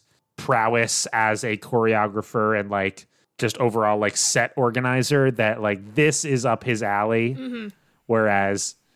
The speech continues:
Speaker 1: doing something in the middle of the New York streets would be different. <laughs>
Speaker 2: And if people wanna go saying, "Oh, well, Newsies takes place in New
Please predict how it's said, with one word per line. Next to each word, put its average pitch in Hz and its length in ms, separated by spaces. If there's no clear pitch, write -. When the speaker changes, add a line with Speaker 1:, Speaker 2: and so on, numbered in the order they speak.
Speaker 1:
doing 117 320
something 110 720
in 123 200
the 117 100
middle 113 340
of 110 160
the 110 80
New 113 120
York 110 280
streets - 680
would 120 260
be 107 520
different. 107 680
<laughs> - 60
Speaker 2:
And 277 260
if 262 180
people 294 400
wanna 262 300
go 247 240
saying, 233 640
"Oh, 226 560
well, 220 180
Newsies 240 560
takes 226 380
place 226 420
in 226 140
New 214 80